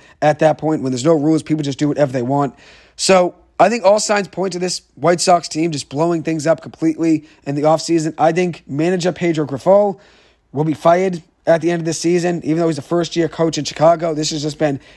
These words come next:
an absolute dumpster fire there the entire season. Even if they don't fire him, I think it'd be the smart thing to do, considering I think it'd be best for this team just to start with a clean slate. But according to Middleton, it's not just on Grifol.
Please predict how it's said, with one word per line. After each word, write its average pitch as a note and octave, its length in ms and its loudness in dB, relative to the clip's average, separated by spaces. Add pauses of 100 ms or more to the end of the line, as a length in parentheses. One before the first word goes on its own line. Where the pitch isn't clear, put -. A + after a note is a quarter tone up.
an D3 120 -6
absolute E3 420 2
dumpster E3+ 340 -2
fire D3 300 0
there C#3+ 320 -2 (280)
the D3+ 100 0
entire C#3+ 320 0
season. G3+ 480 0 (840)
Even A3 240 4
if A3 120 2
they G3 100 4
don't F#3+ 220 4
fire G#3 260 4
him, G#3+ 100 2
I D#3 80 4
think F3 140 -2
it'd E3+ 80 0
be D#3+ 80 -2
the C3+ 80 -4
smart E3+ 320 0
thing E3+ 140 -4
to C#3+ 80 -12
do, D#3 200 0
considering D#3+ 460 -2
I C3+ 80 0
think D#3 140 -2
it'd D3 80 -2
be C#3 80 -2
best D#3 260 2
for D3+ 60 -4
this C#3 100 -4
team D#3 180 -2
just C#3+ 140 -8
to D#3+ 80 -10
start D#3 240 2
with D3 100 -10
a C#3+ 40 -10
clean C3+ 240 -6
slate. F#3+ 400 2 (320)
But F3+ 100 4
according A#3+ 240 4
to B3+ 60 -2
Middleton, A#3 360 2
it's D3 120 -6
not G#3+ 160 4
just G3+ 320 0
on E3+ 340 2 (320)
Grifol. E3+ 480 0